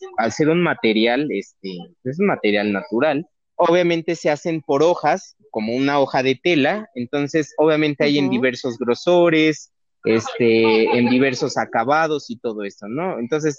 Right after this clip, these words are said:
Speaker 1: nos tenemos que imaginar que el látex es como cualquier guante de cocina,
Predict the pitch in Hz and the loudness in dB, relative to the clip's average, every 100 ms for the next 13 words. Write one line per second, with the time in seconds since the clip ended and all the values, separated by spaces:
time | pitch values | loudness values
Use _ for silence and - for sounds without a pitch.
0 | - 135 143 175 175 202 220 156 156 165 | -2 0 0 0 2 0 0 -2 -2 -2
1 | 165 160 170 160 165 175 160 165 - 147 | -4 -2 0 0 0 -4 -10 -12 -12 -12
2 | 135 127 120 143 135 139 135 135 123 - | -6 -6 -4 -6 -6 -6 -6 -6 -4 -4
3 | 123 - 165 156 190 | -6 -4 -4 -2 -6